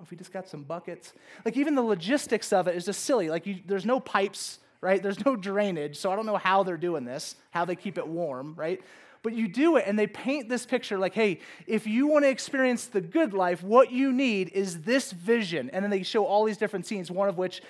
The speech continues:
are bathtubs outside, which is absolutely obscene, right? There's people looking over your fence. It's just awkward. But here I am watching this commercial thinking to myself, "I could do for a couple bathtubs," right?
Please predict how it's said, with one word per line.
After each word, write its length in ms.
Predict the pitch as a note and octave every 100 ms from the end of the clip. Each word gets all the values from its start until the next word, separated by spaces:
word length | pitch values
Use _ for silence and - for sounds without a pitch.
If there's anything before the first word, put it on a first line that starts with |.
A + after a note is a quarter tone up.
| -
are 100 | F#3
bathtubs 540 | E3+ F#3+ F3+ - G#3 G3
outside, 360 | F#3+ B3+ A3
which 100 | F3+
is 120 | F#3 - -
absolutely 760 | A3+ A3+ - A#3+ A3 G#3+ G#3
obscene, 500 | G#3 - D4+ A#3+ A2+
right? 220 | D3 G#3
There's 140 | G3+ F3+
people 300 | A#3+ G3 F#3+
looking 240 | F#3 G3
over 160 | F#3 E3+
your 120 | E3
fence. 480 | - D4 C#4 B3+ - - -
It's 220 | A#3+ -
just 220 | - E4+ -
awkward. 580 | A#3+ C#4+ C#4+ - C#3 - - - _ - _ _ _ _ _ _ _ _ _ _ _ _
But 100 | G#3+
here 320 | - B3+ C4
I 120 | B3+
am 200 | B3 B3+
watching 320 | F#3 F#3+ G3 A3
this 160 | G3
commercial 420 | - G#3 A#3+ A#3
thinking 200 | F3 F#3
to 40 | F3+
myself, 480 | F3+ F#3+ F3 E3+ - _ _ -
"I 60 |
could 140 | D4 G#3+
do 60 |
for 100 | D#3+
a 60 | B2
couple 200 | C3 C3
bathtubs," 560 | A#2+ B2+ F3 G3+ - _ _ _ _ _ _ _
right? 220 | E3+ G3+